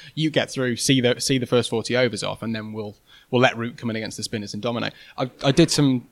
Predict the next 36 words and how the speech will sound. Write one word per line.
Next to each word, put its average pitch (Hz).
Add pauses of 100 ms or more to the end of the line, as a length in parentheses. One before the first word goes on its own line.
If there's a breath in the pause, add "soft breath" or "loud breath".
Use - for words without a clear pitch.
I'm 127
writing 139
something 120
on 113
Root 123
at 104
the 113
moment, 120
um, 107 (140)
probably 117
for 139
you 151
guys. 92 (320 loud breath)
Um, 135 (440)
since 175
the 151
start 160
of -
twenty 165
nineteen 147
at -
home, 104 (140)
Root 113
averages 104
thirty-one, 104 (580 soft breath)
but 123
specifically 131
averages 110
twelve 107
against -
good 113
length 104
balls 92 (160)
in 107
that -
time. 101